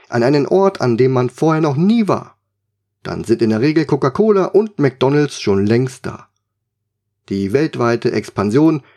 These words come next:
wird schon seit vielen Jahren vorangetrieben und so hat McDonald's zum Beispiel nach den U S A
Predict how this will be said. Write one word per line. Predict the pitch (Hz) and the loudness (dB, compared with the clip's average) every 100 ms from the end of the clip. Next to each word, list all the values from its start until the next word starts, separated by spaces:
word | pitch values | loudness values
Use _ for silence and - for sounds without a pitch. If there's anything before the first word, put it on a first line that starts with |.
| _ | _
wird | - 165 | -2 -2
schon | - 143 | 0 0
seit | - - | 0 -2
vielen | - 196 190 160 | -2 2 2 2
Jahren | 123 135 139 | 0 0 -2
vorangetrieben | 123 98 131 156 135 131 123 117 - _ | -2 0 0 0 -2 0 0 0 -2 _
und | - 113 | -4 0
so | 113 | 0
hat | 147 | 0
McDonald's | 147 127 170 196 120 - - | -2 0 0 2 2 -2 -6
zum | 95 | -4
Beispiel | 92 95 - - 110 | -2 -4 -4 0 0
nach | 92 101 107 113 | 0 -2 -2 -2
den | - 107 92 | 0 0 0
U | 95 90 | 0 0
S | - | 0
A | 107 135 131 | -2 -2 -4